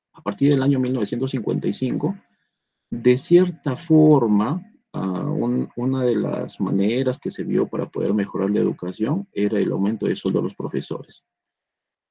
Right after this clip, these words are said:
Y ustedes pueden apreciar en el cuadro que desde mil novecientos cincuenta y cinco hay un aumento considerable en la, en la remuneración del profesor.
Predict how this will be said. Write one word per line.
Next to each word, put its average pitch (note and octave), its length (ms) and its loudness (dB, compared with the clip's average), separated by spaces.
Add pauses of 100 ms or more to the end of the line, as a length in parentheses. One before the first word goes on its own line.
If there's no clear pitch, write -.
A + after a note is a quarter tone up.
(120)
Y G2+ 180 4
ustedes B2+ 320 0
pueden B2 260 -2
apreciar A2+ 340 -4
en A#2+ 80 -2
el G2+ 120 -6
cuadro A#2 260 0
que F#2+ 180 -2
desde G2+ 180 -2
mil C#3 160 4
novecientos C3+ 380 -2
cincuenta G#2+ 360 -2
y G#2+ 60 -2
cinco A#2+ 420 -4
hay C3 140 2
un B2 160 -2
aumento A2+ 360 -2
considerable G2+ 760 0
en F#2+ 80 -2
la, G2 200 -6
en G2 120 -2
la F2+ 100 -4
remuneración F#2+ 640 -2
del G2 140 0
profesor. - 500 -8